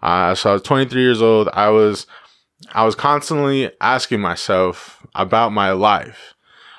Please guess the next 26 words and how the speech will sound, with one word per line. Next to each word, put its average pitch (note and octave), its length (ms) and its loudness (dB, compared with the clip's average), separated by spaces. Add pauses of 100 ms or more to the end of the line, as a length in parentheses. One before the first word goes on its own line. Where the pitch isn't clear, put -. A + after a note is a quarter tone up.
Um, E2+ 480 -4 (520)
for A2+ 200 -4
those B2 300 4
that A#2 100 6
are A2 40 4
dedicated A2+ 500 0
followers, A2+ 560 0 (320)
you G#2+ 140 -4
know, G#2 100 -2
you've G#2 260 -4
heard B2+ 200 2
me A#2 80 -4
talk A#2 200 -2
about G2+ 240 0
my F2+ 120 -4
timeline, G2+ 580 -4
having A2 260 -4
a G2 80 -8
timeline, G2+ 540 -4 (420)
uh, F2+ 160 -2
trying C3+ 220 0
to A#2 40 0
figure B2+ 300 0
out A#2 140 4
what A#2 320 2
you C3 580 0